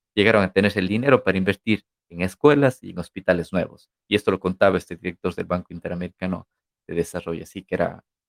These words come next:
increíble ver un banquero hablando bien de Bitcoin en, en, en este evento. Y, y bueno, ahí también habían otras charlas como el impacto de Bitcoin en los bancos,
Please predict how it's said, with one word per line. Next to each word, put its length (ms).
increíble 420
ver 180
un 120
banquero 440
hablando 320
bien 200
de 80
Bitcoin 520
en, 340
en, 200
en 180
este 240
evento. 400
Y, 380
y 120
bueno, 260
ahí 220
también 380
habían 340
otras 200
charlas 260
como 160
el 80
impacto 340
de 80
Bitcoin 360
en 40
los 140
bancos, 500